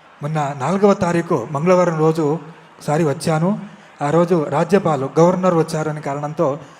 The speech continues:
ఆశీర్వచనానికి సమయం దొరకలేదు. కానీ మీరు మళ్ళీ వచ్చి మమ్మల్ని అంత ఆశీర్వదించాలని చాలా శ్రద్ధాభక్తితో అమ్మగారు రమాదేవి గారు చాలా శ్రద్ధాభక్తితో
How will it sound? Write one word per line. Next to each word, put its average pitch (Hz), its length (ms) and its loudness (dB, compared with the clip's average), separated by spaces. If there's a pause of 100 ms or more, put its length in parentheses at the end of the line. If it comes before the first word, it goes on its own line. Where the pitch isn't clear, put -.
(140)
ఆశీర్వచనానికి 151 1000 -4 (400)
సమయం 160 280 -2
దొరకలేదు. 165 580 -2 (220)
కానీ 151 400 -4 (240)
మీరు 147 400 -2
మళ్ళీ 202 300 2
వచ్చి 202 420 0 (260)
మమ్మల్ని 170 320 0
అంత 160 300 -2
ఆశీర్వదించాలని 156 880 -2 (140)
చాలా 151 240 0
శ్రద్ధాభక్తితో 156 840 -2 (2250)
అమ్మగారు 160 460 0 (1500)
రమాదేవి 165 420 2
గారు 127 380 -6 (340)
చాలా 147 200 -6
శ్రద్ధాభక్తితో 151 840 -4